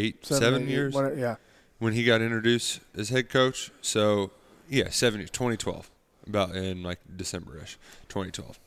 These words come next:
Speaker 1: And it seems like yesterday for me, but as Stoops said today, he's like, that old, he's like, "No offense, but, like, the old Kentucky
Speaker 2: I get
Speaker 1: football
Speaker 2: it.
Speaker 1: thing."
Speaker 2: I
Speaker 1: He
Speaker 2: am old Kentucky football.
Speaker 1: But he's like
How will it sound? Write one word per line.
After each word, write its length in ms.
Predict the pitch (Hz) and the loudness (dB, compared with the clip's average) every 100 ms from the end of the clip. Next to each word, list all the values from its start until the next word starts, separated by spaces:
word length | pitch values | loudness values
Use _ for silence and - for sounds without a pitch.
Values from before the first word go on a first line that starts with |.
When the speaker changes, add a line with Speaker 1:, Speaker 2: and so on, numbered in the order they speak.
| _ _ - - _ - | _ _ -20 -20 _ 4
Speaker 1:
And 480 | 117 113 107 104 95 _ _ _ - | 6 8 6 2 -6 _ _ _ 4
it 160 | 175 - | 4 6
seems 240 | 170 143 | 2 4
like 200 | 110 101 - | 2 2 0
yesterday 520 | 107 117 - 123 120 | 2 2 2 2 2
for 140 | 107 98 | 0 -2
me, 300 | 101 110 123 _ - - - _ - - - | -2 -2 -4 _ -20 -20 -20 _ -20 -20 -4
but 260 | - 123 113 - | 2 4 4 0
as 140 | 113 | 0
Stoops 260 | - 214 - | 0 0 0
said 140 | 147 | 0
today, 280 | 107 117 139 | 2 4 4
he's 220 | 107 95 | 2 0
like, 340 | 95 95 92 - - _ _ _ - | 0 0 -4 -10 -20 _ _ _ -2
that 160 | 110 147 | 2 4
old, 440 | 165 160 147 127 110 _ - - | 4 4 2 -2 -8 _ -20 -12
he's 160 | 110 | -4
like, 140 | 104 95 | -2 2
"No 200 | 135 120 | 4 4
offense, 460 | - 143 165 110 | 4 4 4 2
but, 200 | - 104 | 0 0
like, 200 | 95 98 | 2 2
the 100 | 98 | 2
old 340 | 104 127 131 - | 4 6 6 2
Kentucky 340 | 110 123 127 | -4 0 4
Speaker 2:
I 100 | 131 | 6
get 160 | 175 165 | 10 10
Speaker 1:
football 200 | 160 156 | 10 8
Speaker 2:
it. 60 | |
Speaker 1:
thing." 260 | 170 170 175 | 6 0 6
Speaker 2:
I 180 | 135 170 | 8 10
Speaker 1:
He 60 | |
Speaker 2:
am 120 | 202 202 | 10 10
old 140 | 160 | 8
Kentucky 300 | 135 135 117 | 6 0 -2
football. 360 | 110 117 101 92 | -2 -4 -4 0
Speaker 1:
But 100 | 117 | 2
he's 200 | 131 143 | 2 2
like 300 | 139 117 - | 4 4 0